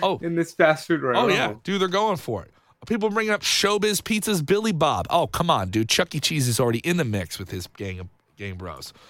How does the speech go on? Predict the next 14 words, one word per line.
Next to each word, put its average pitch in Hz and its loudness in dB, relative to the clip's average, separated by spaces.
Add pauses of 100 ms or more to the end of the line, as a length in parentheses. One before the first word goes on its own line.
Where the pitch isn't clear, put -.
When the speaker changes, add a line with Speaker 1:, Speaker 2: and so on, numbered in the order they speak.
(140)
Speaker 1:
People 165 2
Speaker 2:
That's 160 -2
Speaker 1:
bringing 180 6
Speaker 2:
right. 190 2
Speaker 1:
up - -20
Burger 196 -2
King. 113 -2
He's 165 -4
gonna 156 0
be 127 -2
in 101 -4
there. 85 -10 (500)
Um, 110 -2
uh, 110 -2